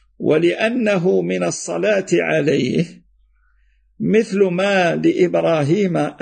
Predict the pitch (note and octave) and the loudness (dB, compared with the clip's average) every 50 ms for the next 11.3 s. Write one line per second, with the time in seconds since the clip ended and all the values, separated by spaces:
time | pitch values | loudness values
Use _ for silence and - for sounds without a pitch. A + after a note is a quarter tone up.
0 | F3 - - - - - D#3 D#3 - - - G3 G3 F#3+ F3 E3 E3 D3+ A#2 C3 | -8 -8 -8 -12 -4 0 0 0 2 2 0 0 2 2 2 2 0 0 0 0
1 | D#3 D3+ C#3+ C#3+ - - - _ _ _ _ _ - - - _ _ _ B2 C3+ | 0 0 0 -2 -4 -6 -12 _ _ _ _ _ -20 -20 -20 _ _ _ -2 0
2 | C#3+ D3 C#3+ D3 C#3+ C#3 D3 D#3+ D#3 - G3 G#3+ A3+ G#3+ F#3+ E3 E3+ E3+ D#3 C#3+ | 2 2 2 2 2 2 2 2 2 0 -2 -2 0 0 2 2 0 0 -2 -6
3 | - - D#3+ D#3 D#3 - - F#3+ G3+ F#3+ F3 D#3 D3+ D3 C#3+ D3 - - - - | -4 -2 -2 -2 -2 -2 -4 -4 -2 -2 -2 0 0 0 2 0 0 0 -2 -2
4 | - - - _ _ _ _ _ _ _ _ _ _ _ _ - - - C3+ A#3 | -4 -8 -14 _ _ _ _ _ _ _ _ _ _ _ _ -14 -6 -4 -4 -4
5 | G3 - F3 E3 D#3 D#3 D#3+ - - - - _ _ _ _ _ _ _ _ _ | -2 -2 -2 -2 -2 -2 -6 -8 -10 -14 -20 _ _ _ _ _ _ _ _ _
6 | _ _ _ _ _ _ _ _ _ _ _ _ _ - D#3 F3 E3 - - - | _ _ _ _ _ _ _ _ _ _ _ _ _ 0 0 0 0 -2 -6 -8
7 | D#3+ F3 G3+ A3 - - G3 F#3+ F#3+ F3+ F3 F3 E3+ - - G3 F#3+ F3+ D#3+ D#3+ | -6 -2 -2 -2 -2 -4 -2 -2 -2 0 0 -2 -2 0 -2 0 0 0 0 0
8 | D#3 D#3+ D3 C#3+ - - F#3 F#3+ E3+ D#3 D#3+ E3 D#3+ D#3+ D#3 D#3+ D#3 D3 C#3+ C#3 | 0 -2 -2 -2 -2 -2 -2 -2 -2 0 0 0 0 0 -2 -2 -2 -2 -2 -2
9 | B2 B2+ D#3+ F3 E3+ D#3+ D3 C#3+ C#3 - - - _ _ _ _ _ _ _ _ | 0 0 0 2 0 0 0 -2 -4 -4 -10 -20 _ _ _ _ _ _ _ _
10 | _ _ - D#3+ G3+ A3+ A#3+ A3+ G#3 G3+ G3 F#3 E3+ - - D3+ C#3+ - C3+ B2+ | _ _ -2 0 2 2 4 2 2 4 2 2 0 2 0 0 2 2 0 0
11 | A#2 A#2+ A2+ - - | 0 0 -4 -4 -6